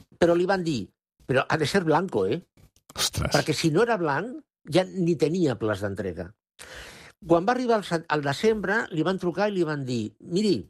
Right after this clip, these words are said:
Speaker 1: eh, això s'ha enrederit, eh? En, en algun moment del primer trimestre del, mm, dos mil vint-i-tres." I, i ell va, i la, aquesta persona va dir, "Al gener." Mm, bueno, mm,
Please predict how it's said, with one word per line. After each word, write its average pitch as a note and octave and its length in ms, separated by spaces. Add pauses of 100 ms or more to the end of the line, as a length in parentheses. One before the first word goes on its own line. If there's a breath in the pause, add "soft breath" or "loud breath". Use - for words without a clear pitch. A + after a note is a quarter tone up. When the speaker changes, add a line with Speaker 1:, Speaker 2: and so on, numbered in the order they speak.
(220)
Speaker 1:
eh, C#3+ 220
això F#3 260
s'ha G3 120
enrederit, D3 560
eh? G#3+ 200 (380 soft breath)
En, F3 160 (120)
en F3 140
algun G#3 340
moment A#3 320
del A3 200
primer F3 280
trimestre G3 640
del, F3+ 340
mm, E3 220
dos D#3 220
mil E3+ 140
vint-i-tres." A#2+ 600 (320)
I, D#3+ 260
i E3+ 180
ell F#3+ 140
va, G#3 120
i D#3 240
la, D3+ 160
aquesta E3 320
persona E3 300
va E3 100
dir, C3+ 140
"Al C3 100
gener." C#3+ 400 (440 loud breath)
Mm, E3+ 440
bueno, D3+ 320
mm, D#3 160